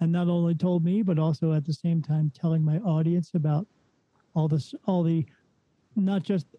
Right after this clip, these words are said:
what you do, but the struggles you've gone through, get, getting to the point where you are, because,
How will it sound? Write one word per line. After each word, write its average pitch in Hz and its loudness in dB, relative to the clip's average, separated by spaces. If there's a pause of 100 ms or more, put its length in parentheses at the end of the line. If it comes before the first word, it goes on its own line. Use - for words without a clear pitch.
what 196 -2
you 190 2
do, 185 2
but 160 0
the 165 0
struggles 175 0
you've 165 0
gone 180 0
through, 151 0 (520)
get, 190 -2 (140)
getting 180 0
to 247 -2
the 254 -2
point 165 -2
where 151 -2
you 147 0
are, 151 2
because, 156 -2